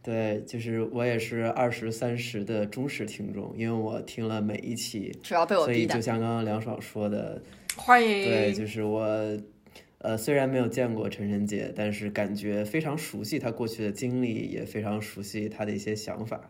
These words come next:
Speaker 1: 所以说也特别开心，然后能够跟晨晨姐和凉爽一起来今天在这一期聊聊天。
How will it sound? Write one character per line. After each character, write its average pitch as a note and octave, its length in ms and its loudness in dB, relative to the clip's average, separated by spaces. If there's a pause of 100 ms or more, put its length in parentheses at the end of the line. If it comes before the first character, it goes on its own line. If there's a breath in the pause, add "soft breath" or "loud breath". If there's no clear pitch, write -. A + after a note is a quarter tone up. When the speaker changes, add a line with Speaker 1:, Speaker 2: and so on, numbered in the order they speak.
(120)
Speaker 1:
所 - 180 -6
以 G#2 140 0
说 G#2 300 0
也 A2 140 -4
特 - 140 -10
别 G#2 140 -2
开 G#2 220 -2
心， G#2+ 400 -2
然 G#2 180 -8
后 G#2 240 -6
能 G#2 160 -4
够 G#2 140 -2
跟 G#2 360 -4 (440 loud breath)
晨 A2 120 -4
晨 G#2+ 160 0
姐 G#2 180 0
和 G#2 140 -6
凉 G2 180 -4
爽 G#2 280 -6
一 G2 80 -4
起 - 280 -6
来 - 380 -8 (240)
今 F#2+ 160 -8
天 F#2+ 220 -6
在 - 100 -8
这 - 120 -8
一 - 80 -6
期 - 360 -8
聊 F#2+ 120 -8
聊 G2 120 -8
天。 F#2+ 180 -10